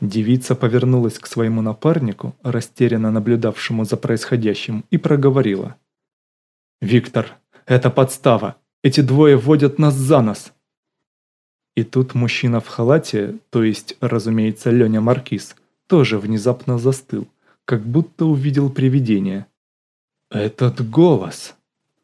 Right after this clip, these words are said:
проговорил он, вглядываясь в свою конкурентку. «Не может быть! Лида?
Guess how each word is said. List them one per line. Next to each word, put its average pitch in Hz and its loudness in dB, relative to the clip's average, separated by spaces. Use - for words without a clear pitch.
проговорил 107 -2
он, 135 -2
вглядываясь 117 -2
в - -18
свою 107 -2
конкурентку. 110 -2
«Не 110 -2
может 120 2
быть! 113 -2
Лида? 120 2